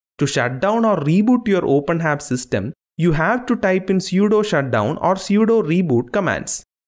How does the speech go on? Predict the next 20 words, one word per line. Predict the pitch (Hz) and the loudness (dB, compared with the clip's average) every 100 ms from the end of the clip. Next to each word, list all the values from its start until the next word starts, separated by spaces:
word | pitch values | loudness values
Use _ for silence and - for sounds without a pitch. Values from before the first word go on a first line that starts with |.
| - | -6
If | 160 165 | -4 0
you | 139 | 0
need | 160 247 247 | 2 0 -2
to | |
debug | 147 143 190 220 214 | -2 -2 0 -2 -2
issues | 147 147 - 143 - 143 | -4 -4 0 0 0 -2
with | 143 | -2
OpenHab, | 117 139 180 147 123 104 151 | -2 0 -2 -4 -4 -4 -4
you | 143 | -6
can | 143 156 135 | -2 -2 -2
use | 170 226 - | 0 -2 -2
these | 208 202 | -4 -2
commands | 147 139 107 113 - _ _ - | -4 -2 -2 -4 -8 _ _ -8
to | 156 | -8
stop, | - 135 143 208 - - | -4 -2 -2 -4 -10 -20
start | - 147 160 233 - | -6 -2 -2 -2 -2
or | 165 160 | -2 -2
restart | 147 196 208 220 220 214 | 0 0 0 -2 -2 0
OpenHab | 143 143 127 117 123 | -2 0 -4 -2 -4
services. | - 185 120 - - - | -2 0 0 -4 -10 -14